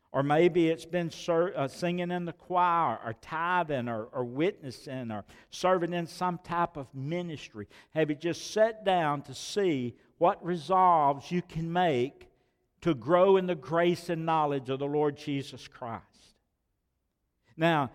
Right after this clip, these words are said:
if, if, if you're not willing to set spiritual grow, uh, goals in your life or, or spiritual resolves in your Christian life to grow in the grace and knowledge of the Lord Jesus Christ, really then you're really not worth much to the Lord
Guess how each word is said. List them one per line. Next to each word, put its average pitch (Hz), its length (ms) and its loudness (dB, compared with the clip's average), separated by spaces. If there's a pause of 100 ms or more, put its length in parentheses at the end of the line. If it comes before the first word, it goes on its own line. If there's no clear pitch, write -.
(160)
if, 139 260 -2 (280)
if, 147 180 -2 (140)
if - 240 -6
you're 160 120 0
not 208 300 0
willing 190 520 6
to 151 120 -10
set 180 320 -4
spiritual 185 640 -2
grow, 131 420 -6 (100)
uh, 117 220 -8 (160)
goals 143 420 0
in 135 140 -6
your 127 140 -6
life 127 500 0
or, 113 240 -4 (320)
or - 80 -10
spiritual 185 560 4
resolves 147 640 2
in 143 100 -8
your 135 140 -8
Christian 147 500 -8
life 135 300 -4 (320)
to 156 120 0
grow 165 440 4
in 175 100 0
the 156 80 -4
grace 156 460 -4
and 139 120 -6
knowledge 143 380 -2
of 143 80 -4
the 139 80 -8
Lord 143 300 -6
Jesus 135 480 -10 (340)
Christ, 139 420 -12 (300)
really 208 420 4
then 160 280 -2
you're 160 160 -2
really 208 500 2
not 196 340 -2
worth 180 380 2
much 185 460 -2
to 170 160 -4
the 160 80 -6
Lord 127 800 2